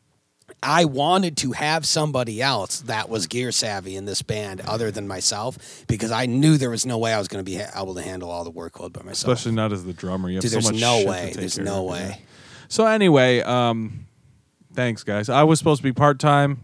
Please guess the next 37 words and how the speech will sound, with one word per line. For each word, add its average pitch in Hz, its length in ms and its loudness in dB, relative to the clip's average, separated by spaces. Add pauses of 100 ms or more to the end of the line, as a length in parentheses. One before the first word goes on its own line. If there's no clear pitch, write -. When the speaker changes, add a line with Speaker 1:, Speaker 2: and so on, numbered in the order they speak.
Speaker 2:
I 113 120 -2
forced 139 400 4
myself 123 420 2
to - 80 -8
be 113 140 0
full-time 110 580 0
with 104 160 0
their 98 160 0
help, 98 240 -2
I 98 100 -2
guess, 98 340 -4
and, 95 320 -4
uh, 95 240 -4 (460)
here 147 160 10
we 139 180 6
are. 110 260 0 (260)
So, - 300 0 (200)
yeah, 101 400 -4
it - 60 -8
was 113 160 -4
Brad. 90 260 -10 (200)
So - 160 0
now 151 200 8
we 151 100 8
need 143 160 4
to 127 60 2
hear 120 140 6
Speaker 1:
Brad. 101 100 0
Speaker 2:
Brad's 104 300 2
story. 64 440 -8 (400)
So 98 580 0
how 120 240 4
the 135 100 4
hell 135 260 2
did 127 160 4
you 117 120 2
get 110 200 2